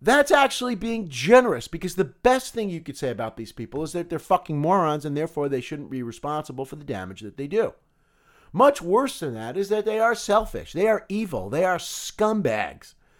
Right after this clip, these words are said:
and they should be responsible. More on that in a minute.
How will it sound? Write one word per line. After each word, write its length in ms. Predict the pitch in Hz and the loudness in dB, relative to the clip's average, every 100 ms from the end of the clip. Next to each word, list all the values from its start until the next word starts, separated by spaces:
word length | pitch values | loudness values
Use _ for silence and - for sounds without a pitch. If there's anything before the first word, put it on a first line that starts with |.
| _ _ - | _ _ -6
and 140 | 151 190 | 2 6
they 100 | 208 | 6
should 280 | - 240 | 6 -2
be 140 | 180 147 | 0 -2
responsible. 680 | 98 - 127 101 - 82 - - _ - | -2 -6 -8 -8 -12 -18 -20 -20 _ -14
More 180 | 104 104 | -10 -10
on 100 | 101 | -10
that 180 | 95 | -14
in 60 | 98 | -12
a 40 | |
minute. 260 | 113 127 92 | -8 -8 -8